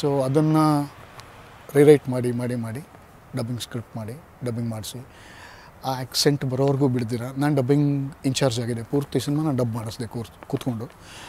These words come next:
ಅಲ್ಲಿ ಒಂದಷ್ಟು ಜಗಳಗಳು, ಎಲ್ಲ actor ಜೊತೆ ಜಗಳ, "ಇಲ್ಲ ನಂಗೆ ಹಿಂಗೆ ಬೇಕು" ಅಂತ, Including ರವಿಶಂಕರ್ ಸರ್. ಅವರು ತೆಲುಗು accent, ನೀವು observe ಮಾಡಿರ್ಬೋದು, ತೆಲುಗು accent ಇದೆ ಅವರ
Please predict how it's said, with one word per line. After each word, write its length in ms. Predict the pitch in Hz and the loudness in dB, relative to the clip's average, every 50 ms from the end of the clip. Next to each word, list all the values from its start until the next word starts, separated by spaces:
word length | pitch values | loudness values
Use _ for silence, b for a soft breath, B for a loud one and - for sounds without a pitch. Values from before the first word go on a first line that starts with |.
| B B B B B B B - | B B B B B B B -4
ಅಲ್ಲಿ 180 | - - 196 196 | 0 0 2 2
ಒಂದಷ್ಟು 440 | 190 180 156 135 - - - 143 127 127 123 117 113 113 110 107 117 127 123 120 113 113 | 2 2 0 -2 -4 -4 -2 -2 -2 0 -2 -4 -4 -8 -10 -12 -14 -16 -18 -14 -10 -6
ಜಗಳಗಳು, 560 | 131 123 131 135 131 123 127 95 98 101 104 | -6 -4 -2 -2 -2 -2 -4 -6 -8 -10 -12
ಎಲ್ಲ 180 | 110 135 165 | -10 -4 0
actor 280 | 170 165 - - 165 165 | 0 0 2 4 6 6
ಜೊತೆ 240 | 147 156 147 160 156 | 8 8 8 8 8
ಜಗಳ, 220 | 143 139 139 135 131 123 - - - - - - | 8 6 6 6 4 2 -2 -8 -18 -10 -2 2
"ಇಲ್ಲ 200 | 147 175 196 175 | 6 8 8 10
ನಂಗೆ 120 | 165 160 160 | 8 8 6
ಹಿಂಗೆ 220 | 160 165 165 165 | 10 12 12 12
ಬೇಕು" 280 | 147 151 127 - 135 131 | 12 12 8 6 2 -2
ಅಂತ, 220 | 127 - - - 117 135 131 - - - - - B B B B B B B B B B B B B - | -2 -4 -8 -10 -10 -10 -12 -14 -16 -20 -20 -20 B B B B B B B B B B B B B -2
Including 480 | 135 139 - 170 165 175 175 170 156 147 135 - - - - - - - - 120 | -2 2 4 6 8 8 6 6 2 0 -4 -10 -12 -16 -20 -20 -16 -12 -4 0
ರವಿಶಂಕರ್ 400 | 131 135 127 135 143 127 143 120 | 0 2 4 4 2 2 0 0
ಸರ್. 200 | - 127 113 110 - - - - - - - - - - - - - - - - - - - - - - - - - - - - - - - - - - | 0 -2 -2 -4 -6 -16 -20 -20 -20 -20 -20 -20 -20 -20 -20 -20 -20 -20 -20 -20 -20 -20 -20 -20 -20 -20 -20 -20 -20 -20 -20 -20 -20 -20 -20 -14 -6 0
ಅವರು 460 | 143 151 151 151 151 156 151 147 147 | 4 4 6 8 8 6 6 6 4
ತೆಲುಗು 680 | 139 - 147 151 147 151 151 147 147 143 139 131 123 120 - - - - - - - | 4 4 4 4 6 4 4 4 4 2 2 0 -4 -6 -12 -20 -20 -20 -18 -10 -8
accent, 340 | 127 120 - - - 123 123 | -6 -6 -4 -2 -2 0 0
ನೀವು 140 | 127 123 123 | 0 0 0
observe 280 | 120 117 135 131 123 | 0 2 2 2 2
ಮಾಡಿರ್ಬೋದು, 300 | 123 113 117 117 113 107 | 0 -4 -4 -6 -6 -2
ತೆಲುಗು 200 | - 160 170 160 | -2 0 2 2
accent 340 | 135 110 - 139 120 110 123 | 2 0 -2 -4 -4 -4 -4
ಇದೆ 100 | 113 113 | -6 -6
ಅವರ 120 | 110 110 | -6 -8